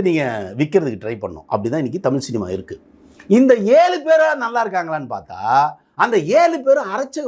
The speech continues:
மாவுலயே ஒரே மாதிரியான கதைகள், ஒரே மாதிரியான ஹீரோயிசம், புதுசா எதையும் ட்ரை பண்றதே இல்ல. அப்ப ஆடியன்ஸுக்கு என்ன ஆகுதுன்னா இது இப்படி தான் இருக்கும், அவன் டிசைட் பண்ணிடுறான். அதே மாதிரி தான் உங்க படம் இருக்கு. So இதெல்லாம் மாறணும்னா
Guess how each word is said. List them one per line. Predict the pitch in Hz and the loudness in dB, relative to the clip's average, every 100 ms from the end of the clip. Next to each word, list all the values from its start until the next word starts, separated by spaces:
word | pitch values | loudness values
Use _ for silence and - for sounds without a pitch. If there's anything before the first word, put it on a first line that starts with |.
| 202 | -8
மாவுலயே | 180 170 143 123 127 156 170 143 | -10 -10 -10 -10 -8 -8 -6 -2
ஒரே | 147 170 190 214 233 | 4 6 8 6 2
மாதிரியான | 185 151 143 123 | -2 -4 -8 -12
கதைகள், | 90 78 _ _ _ _ _ _ - | -18 -20 _ _ _ _ _ _ 0
ஒரே | 127 175 214 233 214 | 4 8 8 6 2
மாதிரியான | 185 160 135 120 | -4 -4 -6 -10
ஹீரோயிசம், | 156 139 104 - _ _ _ 180 | -8 -10 -12 -20 _ _ _ -4
புதுசா | 254 - 247 165 | -2 0 2 2
எதையும் | 151 180 127 | 2 0 -2
ட்ரை | 156 156 | -2 -2
பண்றதே | 127 120 127 104 | -6 -4 -6 -8
இல்ல. | 78 - _ _ _ _ - | -12 -18 _ _ _ _ -4
அப்ப | 151 165 202 | -2 0 2
ஆடியன்ஸுக்கு | 302 277 - 160 165 | 4 2 0 -2 0
என்ன | 156 | 0
ஆகுதுன்னா | 117 92 87 92 98 - _ _ _ - | 0 -2 -8 -12 -14 -18 _ _ _ 0
இது | 156 202 | 2 4
இப்படி | 120 131 | 2 2
தான் | 147 117 | 2 0
இருக்கும், | 117 87 80 - | -4 -8 -14 -4
அவன் | 220 196 | 0 2
டிசைட் | 175 196 123 | 2 2 -2
பண்ணிடுறான். | 101 82 - 143 | -10 -10 -2 2
அதே | 156 196 | 4 4
மாதிரி | 156 143 | 0 -6
தான் | 170 | -6
உங்க | 101 101 | -8 -6
படம் | 110 | -6
இருக்கு. | 87 _ _ _ - | -8 _ _ _ 2
So | 285 - 175 | 2 2 0
இதெல்லாம் | 175 160 214 202 120 | 0 2 0 0 2
மாறணும்னா | 131 190 220 147 98 87 | 4 4 4 -2 -8 -16